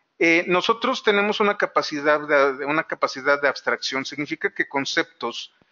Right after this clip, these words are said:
que pueden ser puramente matemáticos, nosotros los podemos interpretar y modelar de distintas maneras.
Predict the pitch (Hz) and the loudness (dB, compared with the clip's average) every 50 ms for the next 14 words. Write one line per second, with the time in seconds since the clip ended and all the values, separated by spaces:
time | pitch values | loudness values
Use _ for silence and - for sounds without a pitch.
0 | _ _ _ _ - 147 151 165 170 180 175 - 190 175 - - 180 180 180 180 | _ _ _ _ -6 -4 0 0 0 0 2 0 -2 -2 0 2 2 2 2 2
1 | 180 180 - 175 165 156 - - 151 151 156 156 - 170 160 170 160 151 151 135 | 0 0 0 2 2 0 0 0 0 0 0 0 -2 -4 -4 -4 -2 -2 -2 0
2 | - 160 - 165 156 143 - - 151 151 156 165 160 - - - _ _ _ _ | 0 -2 -2 -4 -6 -6 -2 0 0 2 2 2 0 -2 -6 -12 _ _ _ _
3 | _ _ 165 170 170 165 165 165 165 165 - 165 156 - - 185 180 175 175 170 | _ _ 0 0 0 2 2 2 2 2 0 -2 -2 0 2 2 2 2 2 0
4 | 165 160 151 160 160 156 160 165 160 156 156 147 143 135 - - 143 135 - 143 | 0 0 2 2 2 2 2 2 0 -2 -4 -6 -6 -8 -8 -8 -8 -6 -4 -6
5 | 131 139 143 143 143 147 147 143 139 - - - - - - | -4 -2 -2 -2 0 0 0 0 -2 -4 -8 -10 -12 -14 -18